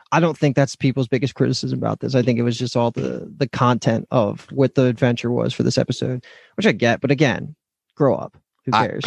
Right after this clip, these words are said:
Speaker 2: <laughs> yeah, I thought it was hysterical.
Speaker 1: Yeah.
Speaker 2: And we've said it a few times this season, even talking about it. You know, Rick is messing up a little bit. He,
Speaker 1: Mm-hmm.
Speaker 2: he's not really as in control as he was through, like, two or three. But, like,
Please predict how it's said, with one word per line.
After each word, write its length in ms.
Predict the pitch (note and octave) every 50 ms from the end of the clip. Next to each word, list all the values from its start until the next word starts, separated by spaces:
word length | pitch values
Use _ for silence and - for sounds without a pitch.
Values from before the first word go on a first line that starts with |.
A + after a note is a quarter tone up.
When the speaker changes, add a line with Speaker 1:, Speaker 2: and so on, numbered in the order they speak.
| A#2+
Speaker 2:
<laughs> 100 | - -
yeah, 240 | - G#2+ A#2 F#2+ F2
I 60 | F2+
thought 200 | F2+ F#2+ A2 G#2+
it 40 | F#2+
was 100 | F#2 F2+
hysterical. 560 | E2 E2 - - E2+ F2 F2 E2+ E2+ E2+ E2+
Speaker 1:
Yeah. 160 | C#3+ C3+ C3 A#2
Speaker 2:
And 220 | A2 G#2 G2+ - - _ _ _ -
we've 180 | A#2+ C3 C3+
said 160 | - G3 E3+ C#3+
it 100 | B2 G#2
a 40 |
few 220 | F#2+ - - A2+ G#2+
times 380 | - - G2 F2+ F2 E2+ E2
this 160 | - F#2+ F2+ -
season, 360 | - F#2+ F2 E2+ E2+ F#2 F#2
even 260 | F#2+ F#2+ F#2+ F#2 F2+
talking 340 | - - F2+ E2+ E2 F#2+ F2
about 240 | E2+ E2+ E2 E2+ E2
it. 120 | E2 - _ _ _ _ _ _ _ _ _ -
You 100 | - G2+
know, 140 | F2+ F2+
Rick 360 | F#2 F#2 G2+ G#2+ G#2+ G#2+ - D#2+
is 280 | G2+ G#2 G#2 G2+ F#2+
messing 300 | G2+ G2+ G2 - - G2+
up 160 | F#2+ F#2+ -
a 20 | G#2+
little 160 | G#2 G2+ G#2
bit. 260 | F#2+ G#2 G#2 G#2 - _ -
He, 140 | - G#2 G#2+
Speaker 1:
Mm-hmm. 80 | G2+
Speaker 2:
he's 160 | G2+ G2 F#2
not 240 | G2+ G2+ G2 G2+ F2
really 500 | F#2+ F#2+ F#2+ F#2 F#2+ G2 F#2 F2 F2 F2+ - -
as 360 | - F#2 F2 F2+ F2+ F2+ E2
in 520 | F#2 - F#2+ F#2+ F#2 F#2 F#2 F#2 F#2 F2+ F2 _ _ _ _ _
control 580 | - G2+ F#2 - - G2+ F#2+ F#2 F#2 G2 G2+ - -
as 260 | - F#2 F#2 F2+ F2
he 100 | - -
was 440 | F2 E2+ F2+ F2 F2 F2+ F#2 F2+ -
through, 220 | - - F#2 F#2 F2+
like, 180 | F2+ F2 D#2+
two 200 | - - G2+ F#2
or 120 | F2+ F2 E2+
three. 300 | - F#2 F2+ F#2+ F#2 F2
But, 160 | E2 E2+ B1+
like, 260 | F#2 F#2+ F#2 E2+ -